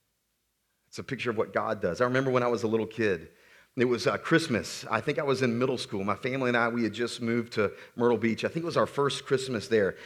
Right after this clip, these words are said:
And I remember being a little kid, being so excited about Christmas. Uh, my parents had gotten me what I wanted. They got me a gator knife.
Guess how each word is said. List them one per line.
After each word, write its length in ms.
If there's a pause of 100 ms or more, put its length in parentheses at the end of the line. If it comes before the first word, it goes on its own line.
(140)
And 80
I 40
remember 260
being 180
a 60
little 200
kid, 300
being 160
so 240
excited 460
about 240
Christmas. 580 (300)
Uh, 100
my 140
parents 420
had 160
gotten 300
me 80
what 160
I 80
wanted. 400
They 80
got 240
me 160
a 80
gator 520
knife. 480